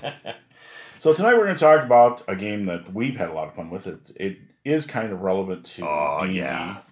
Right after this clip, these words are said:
Speaker 1: uh, because it has a lot of the same tropes. And that's Shadowrun.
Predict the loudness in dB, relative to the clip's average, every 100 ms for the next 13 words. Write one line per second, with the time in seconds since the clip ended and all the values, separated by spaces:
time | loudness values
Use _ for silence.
0 | -12 -8 -8 -10 -18 -20 -10 0 2 2
1 | -4 -10 -6 -6 -4 -4 -4 -4 0 2
2 | 2 0 -4 -6 -8 -8 -8 -10 -12 -10
3 | -10 -10 -10 -6 -6 -4 -4 -4 -2 2
4 | 2 0 -8 -8 -6 -4 -2 2 4 4
5 | 0 -4 2 6 8 8 6 4 -6